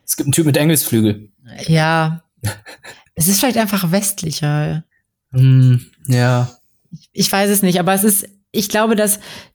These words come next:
Speaker 2: selbst wenn man diese irgendwie Live-Action-Verfilmung macht, dass es trotzdem immer noch irgendwie sehr speziell ist und nicht wirklich was ist, was die breite Masse jetzt gucken würde.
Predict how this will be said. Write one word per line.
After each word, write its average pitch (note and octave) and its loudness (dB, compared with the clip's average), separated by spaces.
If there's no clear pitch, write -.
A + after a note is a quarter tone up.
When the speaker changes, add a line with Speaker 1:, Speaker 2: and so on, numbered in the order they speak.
Speaker 2:
selbst F#3 0
wenn G#3+ 2
man B3 4
diese G3 6
irgendwie F#3+ 2
Live-Action-Verfilmung F#3 2
macht, G3+ 0
dass F#3+ 0
es F#3+ 0
trotzdem G3 0
immer F#3 4
noch F3+ 2
irgendwie F3+ 2
sehr F3 0
speziell F3 0
ist D#3 -2
und D#3+ -4
nicht F#3+ 2
wirklich F#3 0
was F3 -4
ist, F3 -4
was D#3 -4
die F3 -4
breite E3 -4
Masse D#3 0
jetzt D3+ -2
gucken - -10
würde. - -6